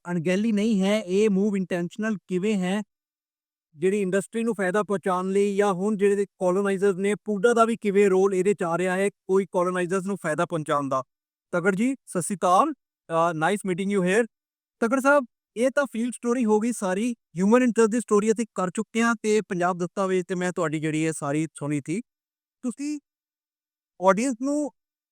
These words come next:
ਪਲੇਨ ਲੇਮੈਨ ਲੈਂਗੁਏਜ ਤੁਸੀਂ ਆਸਾਨ ਸ਼ਬਦਾਂ ਸਮਝਾਓ, ਟੈਕਨੀਕਲੀ ਜਿਹੜੀ ਗੱਲ ਹੈ, ਅਫਸਰਸ਼ਾਹੀ,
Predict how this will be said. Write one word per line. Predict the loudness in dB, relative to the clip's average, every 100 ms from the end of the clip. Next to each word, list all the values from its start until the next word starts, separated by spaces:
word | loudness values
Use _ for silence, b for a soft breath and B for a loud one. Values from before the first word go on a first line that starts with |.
| _ _ _ 0
ਪਲੇਨ | 4 4 2 -2
ਲੇਮੈਨ | 0 2 0 -2
ਲੈਂਗੁਏਜ | -2 -2 -2 -2 -4
ਤੁਸੀਂ | -6 -6 -8 _ _ _ -12
ਆਸਾਨ | -4 -2 -2
ਸ਼ਬਦਾਂ | -4 -4 -4 -4
ਸਮਝਾਓ, | -4 -2 0 -2 -8 _ _ _ _ 2
ਟੈਕਨੀਕਲੀ | 2 4 -6 -4 -4 -2
ਜਿਹੜੀ | -4 -4
ਗੱਲ | -2 -2 -2
ਹੈ, | -4 -6
ਅਫਸਰਸ਼ਾਹੀ, | _ -6 -4 0 0 0 -2 -2